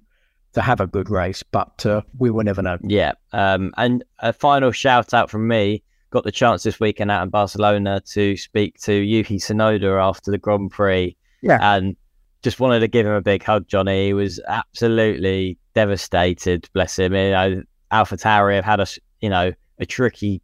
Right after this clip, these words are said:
Speaker 2: car to deal with this season. It's not been the most competitive. I think they're down in ninth in the constructors.
Speaker 1: Yeah.
Speaker 2: And he got that penalty at the end, didn't he, for, you know,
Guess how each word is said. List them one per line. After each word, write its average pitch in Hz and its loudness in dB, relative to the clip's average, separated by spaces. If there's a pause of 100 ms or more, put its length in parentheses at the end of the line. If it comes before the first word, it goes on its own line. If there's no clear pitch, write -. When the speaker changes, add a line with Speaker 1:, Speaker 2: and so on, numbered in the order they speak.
Speaker 2:
car 104 2
to - -8
deal 104 2
with 92 -2
this 92 -2
season. 90 -2
It's - -6
not 107 -2
been 101 0
the 95 0
most 95 -2
competitive. 92 -2
I 85 -6
think 90 -4
they're 90 0
down 92 0
in 90 -2
ninth 98 0
in 92 -4
the 85 -6
constructors. - -2
Speaker 1:
Yeah. 92 2 (720)
Speaker 2:
And 113 0
he 101 -2
got 120 2
that 113 -2
penalty 120 -2
at 90 -2
the 110 2
end, 110 2
didn't 110 0
he, 104 -2
for, 101 -2
you 104 2
know, 98 0